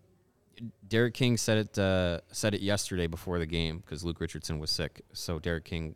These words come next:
uh, spoke after morning skate. Um, Richardson's temperament through, through this rebuild, through these losses, is, i-, is, is a, is a positive for this locker room because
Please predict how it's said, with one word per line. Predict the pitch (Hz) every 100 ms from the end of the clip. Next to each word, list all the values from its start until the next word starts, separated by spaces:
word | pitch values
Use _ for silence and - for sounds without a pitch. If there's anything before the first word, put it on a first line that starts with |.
| -
uh, | 78
spoke | - - 80 73
after | 73 82
morning | 78 78 76
skate. | - 82 80 - _ _ _ - - _ _
Um, | 85 80 78 76 - - - _ _ _ _ _ _ _ _ _ _ _ _ -
Richardson's | 113 120 120 117 107
temperament | - 101 101 92 82 -
through, | - - 92 90 87
through | - - 98
this | 92 -
rebuild, | 92 87 87 85
through | 87 92
these | 90 85
losses, | 82 80 - 80 78 - - - _ _ _
is, | 92 90 85 80 80 - - - _ _ -
i-, | 104 - 101
is, | - 101 90
is | 95
a, | 82 - _
is | 90
a | 87
positive | - - 101 90 73 76 - - _ _
for | -
this | 87 -
locker | 78 76 -
room | 76 73
because | 73 - 87 80 73 -